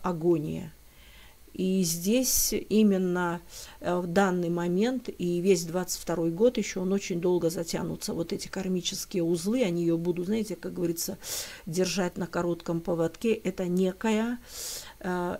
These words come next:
это идет отдача кармических долгов. И здесь можно расплатиться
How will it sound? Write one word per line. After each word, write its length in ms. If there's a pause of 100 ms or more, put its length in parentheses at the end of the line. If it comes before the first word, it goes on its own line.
это 440 (140)
идет 500 (100)
отдача 640
кармических 840
долгов. 540 (640)
И 680
здесь 360
можно 280
расплатиться 1040